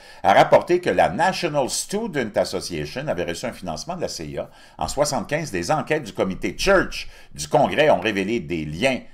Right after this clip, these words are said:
entre l'agence et des journalistes et des groupes civiques. Wow ! Donc, on manipulait, puis on est, on infiltrait les médias. Il y a eu une grosse commission d'enquête là-dessus.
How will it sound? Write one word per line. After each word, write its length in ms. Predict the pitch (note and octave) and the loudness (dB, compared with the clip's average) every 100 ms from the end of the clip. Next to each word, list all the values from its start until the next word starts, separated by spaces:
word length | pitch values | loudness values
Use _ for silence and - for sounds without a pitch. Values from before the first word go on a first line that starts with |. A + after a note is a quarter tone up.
| - - | -16 -10
entre 260 | D2+ D2+ | -10 -2
l'agence 600 | G2 C#3+ A#2 A#2+ D3 - | 4 6 4 -2 -4 -10
et 80 | D2 | -10
des 160 | C#2+ D2+ | -8 -6
journalistes 600 | A#2+ F#2 C#2+ F2 F#2+ - | -4 -4 -6 -8 -12 -14
et 60 | |
des 160 | C#2 D2 | -14 -10
groupes 380 | F2 A2+ - - - | -6 -6 -6 -10 -2
civiques. 760 | - - E3 F3+ - - - - - _ - _ - - _ - - - - _ - | 0 2 4 4 2 -6 -20 -20 -20 _ -20 _ -20 -20 _ -20 -20 -20 -20 _ 0
Wow ! 320 | - A#2 F#2+ - - - - - | 8 8 8 2 -16 -20 -20 0
Donc, 320 | - B2+ B2 - - F2+ | 4 4 2 -14 -4 0
on 100 | F#2 | 2
manipulait, 560 | D3 C#3 - E2+ G2 | 0 -2 -6 -4 -4
puis 120 | - | -2
on 80 | F2+ | -4
est, 120 | F#2 - F2+ | -4 -6 -6
on 120 | F#2 | -4
infiltrait 480 | D3+ C3 G2+ - C3 | -4 -8 -6 -4 -2
les 120 | F2+ | -2
médias. 440 | D#2+ C#2 F2 D3 | -4 -4 -4 -4
Il 60 | G2 | -2
y 40 | |
a 20 | |
eu 120 | F2+ G2+ | -4 -4
une 120 | D#2+ | -4
grosse 240 | G#2 D3 | -4 -4
commission 460 | - E2 D2 G#2+ G#2+ | -6 -8 -8 -8 -8
d'enquête 400 | D#2 D2 G2 F2 | -8 -6 -8 -8
là-dessus. 400 | D2 - A#2+ | -12 -12 -14